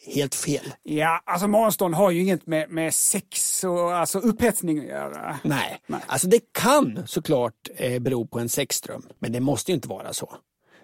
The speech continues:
Speaker 1: Eh, det kan ju vara så att man, eh, drömmer om momsdeklarationen och vaknar ändå med en erigerad penis.
Speaker 2: Det här säger mer om dig, Anders.
Speaker 1: Vet du, Måns, varför vi får morgonstånd?
Speaker 2: Nej, vet du vad? Jag har ingen aning.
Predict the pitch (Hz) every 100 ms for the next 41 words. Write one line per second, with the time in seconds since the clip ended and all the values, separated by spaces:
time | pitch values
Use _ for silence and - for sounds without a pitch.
0 | _ - 139 131 135 131 151 - 170 185
1 | 160 127 - 131 120 123 - 123 120 117
2 | 117 123 - _ _ _ - 110 120 123
3 | 104 151 151 131 123 135 131 110 - -
4 | 110 107 107 - 110 139 151 110 - -
5 | 131 131 131 127 - 127 131 131 170 147
6 | 127 131 120 117 117 175 139 - - _
7 | _ _ - - - 143 165 - 165 151
8 | 147 131 131 135 - - 107 - - -
9 | - 190 233 262 339 262 196 175 156 151
10 | 156 170 156 120 - - 160 _ 185 170
11 | - 151 135 135 139 160 - 233 381 269
12 | 131 131 131 -